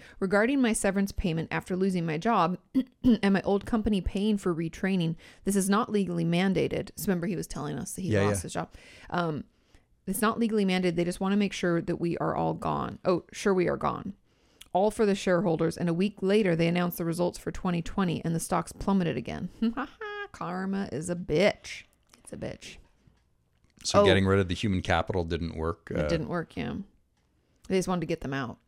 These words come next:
Speaker 2: the corporate overlords failed.
Speaker 1: Mm-hmm.
Speaker 2: Mm-hmm.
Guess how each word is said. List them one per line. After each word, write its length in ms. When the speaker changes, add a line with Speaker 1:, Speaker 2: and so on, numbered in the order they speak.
Speaker 2:
the 80
corporate 400
overlords 600
failed. 480
Speaker 1:
Mm-hmm. 480
Speaker 2:
Mm-hmm. 180